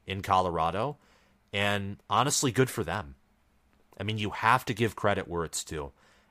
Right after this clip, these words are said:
And I like how they play. I love the up-tempo offense. I love the, the, the, the gutsiness of Shedeur Sanders and also of Sean Lewis. They love to attack deep.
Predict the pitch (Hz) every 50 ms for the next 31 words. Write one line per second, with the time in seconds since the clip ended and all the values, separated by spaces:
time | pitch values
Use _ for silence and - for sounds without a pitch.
0 | _ - 110 104 104 101 101 104 95 95 90 90 95 104 - - 117 110 101 98
1 | 92 85 - - - 85 80 82 85 101 123 - _ _ _ _ _ _ _ -
2 | 95 90 87 87 87 85 90 101 104 95 - 107 101 95 95 95 - - - 104
3 | 104 - 110 98 87 82 80 80 80 - - 98 98 113 110 - - - - -
4 | - - 87 87 82 80 82 87 90 92 87 85 87 90 90 85 82 80 - -
5 | _ _ _ _ _ _ _ _ _ - - 107 - - 101 104 85 82 85 82
6 | 113 98 - _ - - 131 131 135 - - - 120 95 85 78 71 69 - -
7 | - - - - _ _ _ _ _ - 101 98 95 90 80 - - - - -
8 | 113 98 104 104 101 - - - 95 92 95 90 90 85 82 - - 101 101 92
9 | 92 117 147 190 190 - - 123 98 92 85 87 - - 95 92 92 90 85 -
10 | - - 123 110 101 92 95 107 104 90 78 73 - - - - _ _ _ _
11 | _ _ - 117 127 123 113 107 110 113 120 123 127 107 - - 127 123 113 -
12 | - - 101 98 - - 87 85 87 78 73 - _